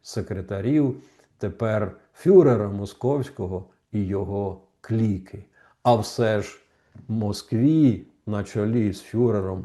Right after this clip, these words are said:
потрібна українська душа. Потрібен український розум, як потрібен був балтійський розум, як використовується нині білоруський розум,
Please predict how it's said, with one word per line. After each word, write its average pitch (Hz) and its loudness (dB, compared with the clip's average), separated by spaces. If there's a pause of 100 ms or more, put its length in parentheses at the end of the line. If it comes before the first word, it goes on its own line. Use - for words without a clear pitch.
(240)
потрібна 101 -2 (240)
українська 92 -8
душа. 90 -12 (360)
Потрібен 240 4
український 160 2
розум, 104 0 (200)
як 113 -2
потрібен 113 2
був 104 0 (560)
балтійський 127 2
розум, 98 -2 (440)
як 107 0
використовується 120 2
нині 101 -2
білоруський 101 -2
розум, 98 -4